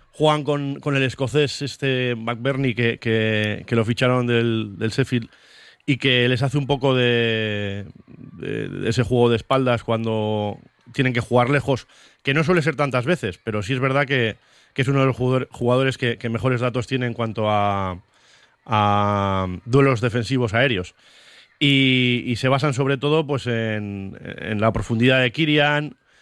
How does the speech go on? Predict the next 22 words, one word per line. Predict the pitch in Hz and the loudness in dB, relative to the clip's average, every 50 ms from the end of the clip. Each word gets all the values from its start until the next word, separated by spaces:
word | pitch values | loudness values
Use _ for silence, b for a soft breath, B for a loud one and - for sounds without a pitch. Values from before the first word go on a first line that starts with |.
| b b b - | b b b -8
en | - 131 123 | -4 -4 -4
que | 117 - 131 127 123 123 120 120 120 120 120 120 120 117 117 - - | -2 -2 0 2 2 2 2 2 2 0 0 0 0 0 -2 -4 -4
acumula | - 127 123 135 143 147 156 160 151 | -6 -6 -4 -4 -4 0 0 0 0
mucha | 147 139 - 139 | 0 0 -2 -2
gente | 131 139 135 127 131 | -2 -2 -2 -2 -2
por | 117 123 131 | 0 0 2
dentro, | 151 170 147 147 143 | 2 0 0 0 -2
lo | 139 135 | -2 -2
mismo | 143 139 139 127 | -2 -2 -4 -2
juega | 113 139 135 123 | 0 0 0 0
con | 135 135 | -2 -2
un | 135 127 | -2 -2
cuatro | 143 139 127 131 139 | -2 -2 0 0 -2
uno | 139 135 131 117 | -2 -2 -2 -2
cuatro | 135 127 127 131 | -2 -2 -2 -4
uno | 135 135 131 | -4 -4 -4
que | 123 120 | -4 -4
cuatro | 107 131 127 127 123 | -2 -4 -4 -4 -4
cinco | - 127 127 117 127 123 127 - - | -4 -4 -4 0 0 -2 -2 -2 -2
uno, | 160 156 156 156 - - B B B B B B B B B B B B B B _ _ - | -2 0 0 0 -2 -4 B B B B B B B B B B B B B B _ _ 0
y | 147 139 135 131 127 127 123 123 120 123 131 | 2 2 4 4 4 4 4 2 2 2 2
bueno, | 143 147 131 - | 2 2 0 -2